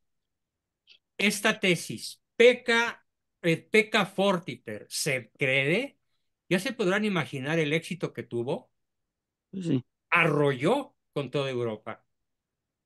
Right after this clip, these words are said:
Speaker 2: Hay que darle vuelo a la hilacha.
Speaker 1: Hay que darle vuelo a la hilacha, pero tener mucha fe.
Speaker 2: Ah, sí.
Speaker 1: Porque la mucha fe nos va a llevar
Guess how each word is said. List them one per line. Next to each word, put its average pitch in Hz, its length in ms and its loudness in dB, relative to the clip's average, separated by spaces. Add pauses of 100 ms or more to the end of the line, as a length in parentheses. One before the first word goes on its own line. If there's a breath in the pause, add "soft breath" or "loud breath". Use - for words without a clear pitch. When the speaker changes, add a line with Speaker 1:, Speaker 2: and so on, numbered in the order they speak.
(320)
Speaker 2:
Hay 156 120 6
que 175 120 6
darle 175 200 10
vuelo 170 260 10
a - 20 8
la 170 100 6
hilacha. 156 420 2 (160)
Speaker 1:
Hay 180 180 2
que 180 140 2
darle 190 280 4
vuelo 185 240 2
a 175 60 2
la 160 80 0
hilacha, 214 380 0
pero 170 200 0
tener 180 340 -2
mucha 180 340 -4
fe. 127 280 -8 (580)
Speaker 2:
Ah, 156 220 0
sí. - 260 -4 (680)
Speaker 1:
Porque 151 300 2
la 139 160 2
mucha 208 420 2
fe 294 400 -4 (200)
nos 151 280 -2
va 185 100 4
a 190 40 2
llevar 190 540 0